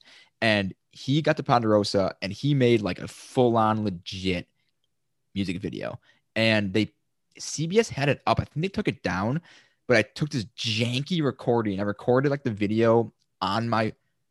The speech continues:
like, I recorded with my phone, my computer screen. I can send it to you, Jared, if I s-, if I still have it. I hope I do.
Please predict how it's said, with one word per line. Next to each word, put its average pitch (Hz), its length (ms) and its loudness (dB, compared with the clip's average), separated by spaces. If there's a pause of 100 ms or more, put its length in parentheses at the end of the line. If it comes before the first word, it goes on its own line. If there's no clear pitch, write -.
(160)
like, 113 180 0
I 110 60 0
recorded 131 420 2
with 131 120 -4
my 120 160 -2
phone, 110 380 -2
my 101 80 -4
computer 107 420 -6
screen. 143 400 -6 (1080)
I 123 100 0
can 143 100 -2
send 139 180 -2
it 117 80 -6
to 117 80 -2
you, 107 80 0
Jared, 95 420 0 (220)
if 107 100 -2
I 107 40 2
s-, - 180 -4
if 107 80 -4
I 107 120 4
still 98 200 -8
have 90 200 -6
it. - 60 -14
I - 60 -10
hope 113 240 -2
I 85 80 -4
do. 71 240 -12